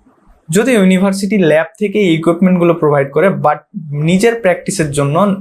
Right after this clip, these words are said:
পার্সোনাল ইকুইপমেন্ট কালেক্ট করা বেটার। এবার আসি opportunity in job sector। বাংলাদেশের বর্তমান পরিপ্রেক্ষিতে এই সাবজেক্টের চাহিদা অনেক বেশি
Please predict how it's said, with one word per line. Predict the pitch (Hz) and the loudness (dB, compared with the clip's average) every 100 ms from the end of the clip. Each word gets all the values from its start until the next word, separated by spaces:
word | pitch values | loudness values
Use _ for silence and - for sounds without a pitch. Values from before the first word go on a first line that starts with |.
| - | -2
পার্সোনাল | 160 170 - 220 226 185 | -4 -4 -2 0 2 0
ইকুইপমেন্ট | 165 160 151 156 151 - | 0 -2 -2 -2 -4 -4
কালেক্ট | 147 147 - | -4 -4 -2
করা | 123 127 | -2 -2
বেটার। | 127 - - - _ _ - - - - - | -2 -4 -6 -14 _ _ -20 -20 -20 -8 -2
এবার | 262 262 190 | 2 2 0
আসি | - 160 - 175 | -2 -10 -4 0
opportunity | 196 247 247 - 240 233 240 226 | 0 -2 -4 -2 0 0 2 4
in | 190 | 4
job | 156 143 143 - | 2 0 -4 -4
sector। | 147 - 131 - - _ _ _ _ _ _ - 139 127 | -4 -4 -6 -6 -12 _ _ _ _ _ _ -10 -8 -2
বাংলাদেশের | 151 202 247 247 262 269 170 156 | 0 0 0 0 -2 0 0 2
বর্তমান | 180 - 247 254 247 196 | 0 -2 0 0 0 0
পরিপ্রেক্ষিতে | 185 175 156 - 147 180 214 214 202 | 0 0 -4 -4 -4 0 -2 0 0
এই | 233 254 - | 0 0 -2
সাবজেক্টের | - 170 165 208 196 - 214 - | -2 -2 -2 -2 -2 -2 -2 0
চাহিদা | 165 185 190 185 | -2 0 0 0
অনেক | 175 180 131 147 | 0 -4 -2 -2
বেশি | - | 0